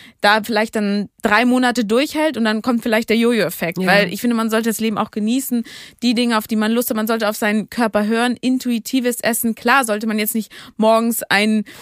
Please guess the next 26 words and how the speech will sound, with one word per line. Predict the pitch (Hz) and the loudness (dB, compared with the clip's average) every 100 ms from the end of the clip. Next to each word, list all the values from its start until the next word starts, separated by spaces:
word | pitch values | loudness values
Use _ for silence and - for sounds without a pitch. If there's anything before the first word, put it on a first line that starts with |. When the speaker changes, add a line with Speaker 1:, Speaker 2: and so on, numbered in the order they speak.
| - | -10
Speaker 1:
ein | - 214 | -2 0
dickes | 247 262 - | 2 0 -2
Frühstück, | 269 269 - 254 240 - | 0 -2 0 -2 -2 -6
ähm, | 220 226 233 233 240 226 - 220 | -2 0 0 0 0 -2 -8 -4
zu | 269 | -2
sich | 226 233 | -2 0
nehmen, | 240 233 | 0 2
danach | 226 208 208 240 | 2 2 2 2
einen | 247 | 2
Döner | 214 240 254 233 | 2 2 2 2
und | 214 - | 0 2
abends | 208 220 - | 0 0 -4
nochmal | 208 226 | -2 0
eine | 214 | 0
dicke | 202 220 262 233 190 - | -2 0 2 0 0 -4
Bolognese | - 247 247 247 262 254 196 269 - - - - | 2 4 4 2 2 2 2 0 -2 -14 -16 -12
oder | - 170 | -6 -6
so. | 170 | 0
Aber | 180 202 | 0 0
es | 196 | -4
ist | 214 - - - _ _ | -6 -8 -16 -20 _ _
wirklich | 214 285 277 269 | 0 0 0 -2
okay, | 220 - 254 240 240 _ - | -4 -4 -2 -2 -4 _ -2
alles | 214 247 254 - | 0 2 -2 -2
zu | 226 | -2
essen, | - 233 - 277 | 0 0 0 -2